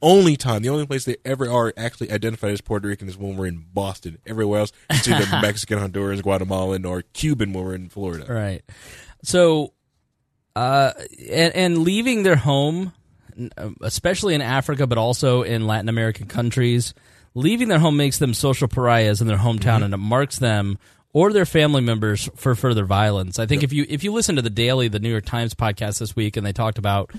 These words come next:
Speaker 2: uh, Barack Obama opened up asylum for domestic violence victims, and this woman from Africa was telling her story about her abusive husband and getting asylum, and now she's here, she's fallen in love, she can sleep at night.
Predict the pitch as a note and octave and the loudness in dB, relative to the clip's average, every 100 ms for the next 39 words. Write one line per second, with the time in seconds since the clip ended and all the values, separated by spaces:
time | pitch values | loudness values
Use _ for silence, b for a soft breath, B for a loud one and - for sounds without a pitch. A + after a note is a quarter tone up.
0 | B B B _ B2 A2 F#2 G#2+ D2+ E2+ | B B B _ -4 -2 -4 -6 -8 -4
1 | C3+ E3 F#3+ C#3+ C#3 C#3 C3 C3+ C3 B2 | 2 4 4 4 4 4 2 0 2 2
2 | A#2 A2+ - A2+ - B2+ B2+ A#2+ A2 - | 2 2 -2 -2 0 2 2 0 -2 -2
3 | A#2 G#2+ G2+ A2 B2 - G2 A2 A#2 A2+ | 0 0 0 0 0 -2 -2 0 0 -2
4 | - G#2+ F#2+ F#2+ F#2 G2+ G#2 G2+ B2 B2+ | -4 -6 -4 -6 -4 -6 -4 -4 -4 -4
5 | A2+ A#2 A2 F#2+ A2+ - A2+ G#2+ F#2+ b | -4 -6 -6 -4 -4 -2 -2 -2 -2 b
6 | b b b A2 G#2 C#3 B2 G2 C#3 D3 | b b b -4 0 0 0 0 0 0
7 | - A#2 A2+ G#2+ G#2+ A2+ A2 G#2+ A2 G#2+ | 0 2 2 2 0 0 0 0 -2 -2
8 | C3+ C#3 B2+ C3 B2 G#2 A#2+ A#2 G2 - | 0 -2 0 0 0 -2 -2 -2 -4 -2
9 | B2+ B2+ B2 B2 A2 G#2+ G#2+ G2+ - E3 | 0 0 0 0 0 -2 -4 -6 -2 0
10 | E3 E3+ D#3+ C#3 G#2+ - F#2 F2 F#2+ C#3+ | 2 2 0 -4 -10 -8 -8 -8 -2 2
11 | D#3+ E3 D3 - A2 G#2+ F#2 - E3+ F3 | 4 2 0 -6 -8 -8 -6 -4 -2 -2
12 | D3 D3 D3 C#3+ | -2 0 0 -2